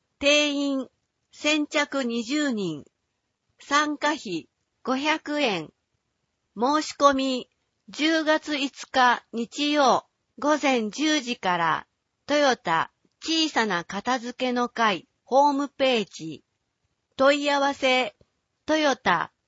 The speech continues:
小さな片付けの会、西郷。電話、ゼロ七ゼロ、一六二七、七六二五。Eメール、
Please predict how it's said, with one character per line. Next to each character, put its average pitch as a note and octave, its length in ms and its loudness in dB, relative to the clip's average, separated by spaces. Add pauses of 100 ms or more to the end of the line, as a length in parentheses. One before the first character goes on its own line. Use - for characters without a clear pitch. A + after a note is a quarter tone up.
(140)
小 D#4 260 -2
さ A3+ 180 -2
な G3 160 -4
片 B3+ 340 0
付 B3 160 -12
け C#4 160 -2
の C4 160 -2
会、 A3 400 -2 (340)
西 C#4+ 440 0
郷。 D3 480 -2 (480)
電 C#4 320 2
話、 B3 360 2 (300)
ゼ A#3+ 220 2
ロ C#4+ 160 2
七 C4+ 340 -2
ゼ G3+ 180 -2
ロ、 D3+ 260 -4 (300)
一 D4 340 -6
六 C4 340 0
二 C4+ 320 -2
七、 A#3 400 -4 (260)
七 A#3 340 -2
六 C4+ 340 -2
二 B3+ 380 -4
五。 G#3+ 360 0 (880)
E D4+ 260 0
メ D4 300 0
ー - 20 0
ル、 E3 340 -6